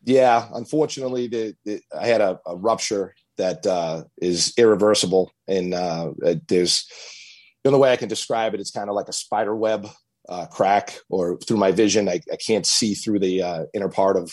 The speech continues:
of my vision. Um, so it's just kind of a blind spot for me there. And it, it's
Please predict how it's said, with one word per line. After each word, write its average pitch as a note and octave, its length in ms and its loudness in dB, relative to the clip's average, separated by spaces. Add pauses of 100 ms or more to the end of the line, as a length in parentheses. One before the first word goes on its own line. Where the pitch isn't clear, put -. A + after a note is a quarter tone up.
(120)
of F2 140 -4
my F2 100 -4
vision. F#2+ 420 0 (400)
Um, E2 440 -6
so F2 180 2
it's - 160 -2
just - 160 -4
kind F#2 160 0
of E2 60 -2
a D2+ 40 -2
blind F2+ 280 2
spot F2 260 2
for F2 160 0
me E2+ 80 -4
there. F2 260 0
And E2 140 -6
it, D#2 160 -8
it's - 320 -2